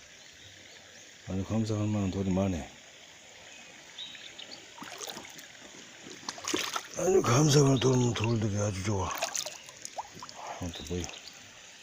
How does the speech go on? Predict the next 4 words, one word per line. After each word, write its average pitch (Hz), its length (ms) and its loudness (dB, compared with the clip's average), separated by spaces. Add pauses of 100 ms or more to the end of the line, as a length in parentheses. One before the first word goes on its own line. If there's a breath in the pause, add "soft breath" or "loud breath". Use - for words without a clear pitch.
(1200)
헤헤헤. 131 560 6 (1200)
어, 90 180 -2
또 90 140 -2
어디? 92 140 -2